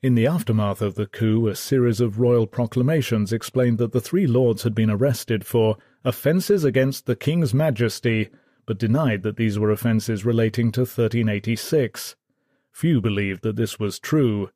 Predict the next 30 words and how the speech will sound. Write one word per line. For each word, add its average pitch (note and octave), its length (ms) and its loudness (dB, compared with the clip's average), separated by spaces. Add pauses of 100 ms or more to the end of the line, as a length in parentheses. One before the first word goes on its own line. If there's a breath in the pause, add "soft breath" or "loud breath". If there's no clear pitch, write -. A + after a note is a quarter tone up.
(520)
Naturally, G2+ 600 -2
all A2+ 240 2
manner A2 380 2
of G2+ 140 -2
theories G#2 480 0
abounded. A2+ 680 0 (440)
The G#2+ 100 -12
chroniclers A2 540 -2
of G2+ 100 -4
the A2 80 0
time A#2 380 2
recorded B2 480 0
their C#3+ 180 2
own D#3 180 2
suspicions. G#2 920 -4 (720 soft breath)
The A#2 80 -4
French D3+ 340 -2
author G#2 360 0
of G2+ 200 -4
Chronique A#2+ 480 0
de A2+ 120 -2
la G#2 160 0
Trahison A#2+ 760 2
et A2 60 4
Mort A#2 400 2
de G#2+ 220 0
Richard G#2+ 640 0
deux, B2 380 4
Roi A2+ 220 2
d'Angleterre, A2+ 880 0